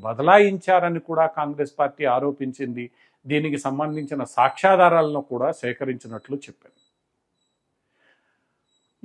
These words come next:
ఇలా పార్లమెంట్ ఎన్నికల నుండి నేటి వరకు పలుమార్లు కాంగ్రెస్ పార్టీ నాయకులు, ముఖ్యంగా రేవంత్ రెడ్డి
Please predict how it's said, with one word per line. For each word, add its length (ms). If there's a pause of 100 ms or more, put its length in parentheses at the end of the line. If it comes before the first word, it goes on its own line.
ఇలా 180 (160)
పార్లమెంట్ 500 (120)
ఎన్నికల 360 (140)
నుండి 340 (1200)
నేటి 360
వరకు 320 (340)
పలుమార్లు 800 (640)
కాంగ్రెస్ 420
పార్టీ 220 (100)
నాయకులు, 360 (160)
ముఖ్యంగా 540 (640)
రేవంత్ 480
రెడ్డి 240